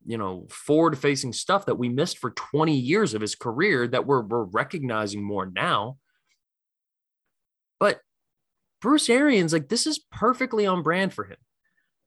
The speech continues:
Bruce Arians is the guy who doesn't talk about actions, he's about the actions, right? That's, that's his whole thing when it comes to diversity in the N F L.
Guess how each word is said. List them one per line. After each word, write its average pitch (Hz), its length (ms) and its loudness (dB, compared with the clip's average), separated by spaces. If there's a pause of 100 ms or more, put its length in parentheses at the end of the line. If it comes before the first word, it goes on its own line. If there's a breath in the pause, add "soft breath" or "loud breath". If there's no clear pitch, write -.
Bruce 254 260 4
Arians 226 380 4
is 151 100 -4
the 156 80 -2
guy 135 480 2 (260)
who 127 180 -2
doesn't 190 380 0
talk - 380 -2
about 117 500 -2
actions, 98 640 -4 (180)
he's 160 240 0
about 147 540 0
the 113 160 -10
actions, 92 640 -8
right? 147 340 2
That's, - 220 -2
that's 202 280 0
his 247 200 -6
whole 185 440 0 (140)
thing 180 260 0
when 117 120 -2
it - 80 -8
comes 139 220 -6
to 147 100 -2
diversity 127 800 0 (360 soft breath)
in 139 80 0
the 156 100 6
N 160 140 4
F 156 160 -4
L. - 320 0